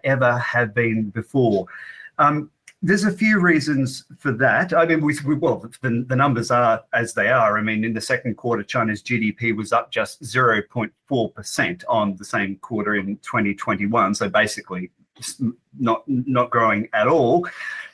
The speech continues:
Um, all of the monthly indexes that we've seen since then have been anemic, in fact, probably suggesting there's been some further slight contraction. Um, China's got a big boost from external demand. So if you look at its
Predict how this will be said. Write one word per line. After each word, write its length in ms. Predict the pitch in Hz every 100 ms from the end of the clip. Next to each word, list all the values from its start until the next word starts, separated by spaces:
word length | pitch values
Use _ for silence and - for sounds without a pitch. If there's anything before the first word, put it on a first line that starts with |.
| _ -
Um, 340 | 123 120 131
all 220 | - 180 190
of 80 | 127
the 160 | 127
monthly 480 | 113 135 160 156 139
indexes 680 | 143 135 139 143 - 151 -
that 100 | 143
we've 180 | 131 117
seen 300 | 131 131 117
since 340 | - 135 135
then 240 | 139 139 127
have 180 | 110
been 300 | 113 110 104 -
anemic, 580 | 107 117 147 185 - -
in 260 | 135 117 107
fact, 340 | - 127 -
probably 300 | - 139 131
suggesting 580 | 123 107 120 123 - 110
there's 140 | 110
been 240 | - 113 107
some 240 | - 110
further 280 | - 120 110
slight 380 | - 117 120 -
contraction. 800 | 107 98 170 180 175 185 180 180 - - - - - - -
Um, 280 | 147 147 -
China's 380 | - 170 208 247
got 140 | 233 185
a 40 |
big 360 | 123 165 135 -
boost 460 | 135 226 - -
from 260 | - 160 131
external 520 | 131 - - 160 160
demand. 400 | 131 135 170 247
So 120 | -
if 140 | 160 135
you 80 | 147
look 240 | 180 -
at 80 | 139
its 180 | 120